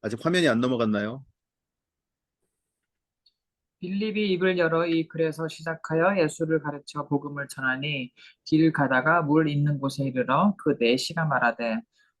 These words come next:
Speaker 2: "보라, 물이 있으니 내가 세례를 받음에 무슨 거리낌이 있느냐?"
Speaker 1: 네. 여기도 마찬가지로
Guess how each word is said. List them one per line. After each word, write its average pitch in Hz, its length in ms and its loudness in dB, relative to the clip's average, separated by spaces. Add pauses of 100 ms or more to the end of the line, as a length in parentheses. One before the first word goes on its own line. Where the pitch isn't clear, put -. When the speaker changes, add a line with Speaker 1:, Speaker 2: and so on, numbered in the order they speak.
(100)
Speaker 2:
"보라, 123 300 2
물이 127 280 2
있으니 139 460 -4
내가 123 260 0
세례를 185 500 -4
받음에 127 420 -6
무슨 123 280 -6
거리낌이 151 540 -4
있느냐?" 110 580 -4 (760)
Speaker 1:
네. 107 100 -8 (2000)
여기도 156 300 4
마찬가지로 120 800 -2